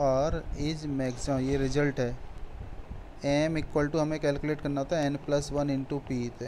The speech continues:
N plus one है नाइंटी नाइन plus P और फेयर कॉइन है तो हाफ, तो फिफ्टी आ रहा है। तो यदि ये integer आता है तो R की value होती है M और M minus one, तो इस case में R की value होगी फिफ्टी और फ़ोर्टी नाइन,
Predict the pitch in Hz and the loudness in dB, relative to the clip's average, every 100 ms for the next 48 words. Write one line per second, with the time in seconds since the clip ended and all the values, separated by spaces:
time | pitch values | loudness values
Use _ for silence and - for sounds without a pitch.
0 | 127 135 - 139 - 139 151 139 131 135 | -2 -2 0 0 0 0 0 0 0 0
1 | 143 143 147 139 143 135 - - 143 165 | -2 -2 -2 0 0 0 -6 -8 -6 -2
2 | 165 151 - 139 143 135 131 143 151 131 | 0 0 2 2 2 0 0 0 -2 0
3 | 123 120 - - - - - - - 139 | 0 0 -4 -10 -8 -8 -8 -12 -10 -6
4 | 139 - 147 131 120 120 - - - - | -6 -2 0 2 2 -2 -6 -10 -8 -8
5 | - - 135 139 170 170 180 165 - - | -8 -4 -2 2 2 4 4 2 -4 -10
6 | - - - - - - - - - 147 | -12 -10 -10 -10 -12 -12 -10 -12 -4 -2
7 | 147 170 170 185 175 139 127 120 120 - | 0 0 4 8 10 8 4 0 -2 -8
8 | - - - - - - - - - - | -16 -16 -12 -12 -12 -12 -12 -12 -10 -12
9 | - - - - - 135 143 160 156 170 | -12 -12 -10 -4 2 6 6 4 2 0
10 | 160 151 156 143 160 170 - 139 147 170 | 2 2 2 0 0 -4 0 0 2 2
11 | 143 147 165 170 147 143 143 131 123 127 | 2 4 4 4 2 2 2 2 2 0
12 | 127 120 120 123 127 - 139 135 143 135 | -2 -4 -4 -4 -4 -2 -2 -2 0 0
13 | 135 143 139 139 143 165 139 - - 156 | 0 0 -2 -2 -2 -4 -6 -6 -4 0
14 | 151 165 - 135 131 139 131 117 110 | 0 0 0 -4 -2 -2 0 0 -2